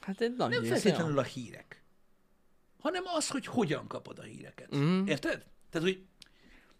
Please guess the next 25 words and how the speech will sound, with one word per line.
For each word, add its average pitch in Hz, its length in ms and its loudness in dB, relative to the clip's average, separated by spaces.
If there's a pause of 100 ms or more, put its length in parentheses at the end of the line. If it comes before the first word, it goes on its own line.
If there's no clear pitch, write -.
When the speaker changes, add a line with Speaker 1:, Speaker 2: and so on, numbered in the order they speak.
(260)
Speaker 2:
tehát, 190 180 -6
hogy 190 80 -12
nem 285 120 0
az 269 120 -2
a 190 60 -4
lényeg, 135 300 -8
tehát - 240 -20
nem, 190 220 -4
nem, - 160 -8
nem, 175 260 -8
nem, 165 120 -6
nem 156 220 -2
kamu 120 340 -6
az 95 140 -12
egész. 95 420 -12
Most - 120 -8
nem 151 80 0
azt 120 140 -6
akarom - 240 -10
mondani. 175 320 -6
Jó, 453 140 2
egy 175 120 0
része 156 240 -2
biztos - 360 -4
az, - 280 -10